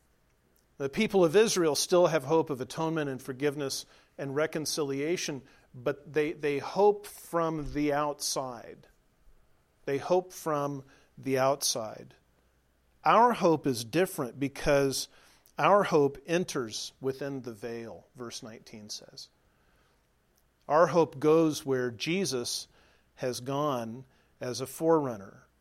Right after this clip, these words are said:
He has gone there to make a full atonement, not just to cover our sins, but to remove our sins.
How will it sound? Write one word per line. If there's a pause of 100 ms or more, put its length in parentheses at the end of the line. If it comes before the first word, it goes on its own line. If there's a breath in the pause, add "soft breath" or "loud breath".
(520)
He
has
gone
there
to
make
a
full
atonement,
not
just
to
cover
our
sins, (260 soft breath)
but
to
remove
our
sins.